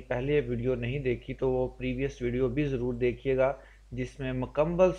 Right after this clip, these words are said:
information allied school की मैंने आपको दी है और उनकी तमाम facilities आपको provide कर दी गई हैं। आज की वीडियो में हम इनकी फ़ीस के बारे में देखेंगे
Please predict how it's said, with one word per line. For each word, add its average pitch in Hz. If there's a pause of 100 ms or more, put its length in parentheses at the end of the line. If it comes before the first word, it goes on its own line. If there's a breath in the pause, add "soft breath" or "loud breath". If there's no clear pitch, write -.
information 127
allied 117
school 120
की 127
मैंने 123
आपको 120
दी 123
है 151 (380 soft breath)
और 120
उनकी 127 (140)
तमाम 139
facilities 123
आपको 117
provide 113
कर 117
दी 117
गई 123
हैं। 127 (640 soft breath)
आज 131
की 180
वीडियो 143
में 156
हम 147
इनकी 135
फ़ीस 135
के 160
बारे 123
में 123
देखेंगे 131